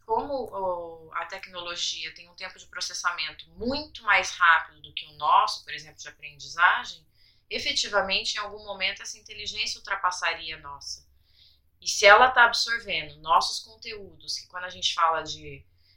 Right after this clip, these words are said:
é, robôs, androides, ginoides, a gente tá falando de tecnologias que elas vão receber informações que são nossas, que já existem. Então,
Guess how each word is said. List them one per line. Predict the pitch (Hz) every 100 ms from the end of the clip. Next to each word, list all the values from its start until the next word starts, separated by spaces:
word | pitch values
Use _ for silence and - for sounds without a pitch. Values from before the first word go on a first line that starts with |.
| _ _
é, | 147 139 -
robôs, | 165 139 160 170 165 151
androides, | 156 156 160 165 165 151 147 147 139 -
ginoides, | 147 151 160 175 175 160 - 147
a | 156
gente | -
tá | -
falando | - 175 175 185
de | 180 -
tecnologias | 175 175 175 170 165 202 202
que | - -
elas | 165 240
vão | 185
receber | 180 185 170 170
informações | 170 180 175 180 208 233
que | -
são | - 311
nossas, | 285 214 202 -
que | -
já | 202 214
existem. | 240 190 180 - 160
Então, | 190